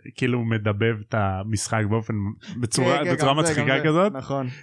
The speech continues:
Speaker 1: ומגונגול צועקת עליו, והקטע שזה גם קורה
Speaker 2: שהיא זורמת
Speaker 1: עוד.
Speaker 2: איתו גם. <laughs>
Speaker 1: נכון. הקטע שזה גם חוזר ב-, בספרים הבאים.
Speaker 2: אה, כן?
Speaker 1: זה קורה עוד, <laughs> וזה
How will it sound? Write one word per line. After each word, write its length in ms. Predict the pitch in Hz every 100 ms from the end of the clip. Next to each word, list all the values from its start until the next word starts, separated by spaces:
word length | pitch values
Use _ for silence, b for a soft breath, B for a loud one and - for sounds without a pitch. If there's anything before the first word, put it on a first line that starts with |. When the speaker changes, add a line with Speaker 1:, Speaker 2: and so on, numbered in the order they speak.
| -
Speaker 1:
ומגונגול 600 | 123 135 135 147 160 139
צועקת 260 | 113 143 185
עליו, 140 | 180
והקטע 320 | 139 - 165 220
שזה 180 | 185
גם 140 | 131 117
קורה 420 | - 127 113 185
Speaker 2:
שהיא 160 | 214 208
זורמת 220 | 175 156
Speaker 1:
עוד. 140 | 190
Speaker 2:
איתו 140 | 202 202
גם. 140 | 165 151 185 -
<laughs> 180 | - 147
Speaker 1:
נכון. 440 | - 196 240 165 - - 123 143 -
הקטע 360 | 139 160 170 214
שזה 180 | 190
גם 160 | 139 127
חוזר 540 | 95 123 107 120 147 165
ב-, 260 | 156 117 113
בספרים 1040 | 107 101 98 95 95 101 - - 120 117 160
הבאים. 440 | 127 107 170 117 98 _ _ _ -
Speaker 2:
אה, 40 | - 180
כן? 220 | 160 165
Speaker 1:
זה 140 | 139
קורה 380 | - 208 131 156 170
עוד, 200 | 185 196 147
<laughs> 60 | 156
וזה 220 | 160 175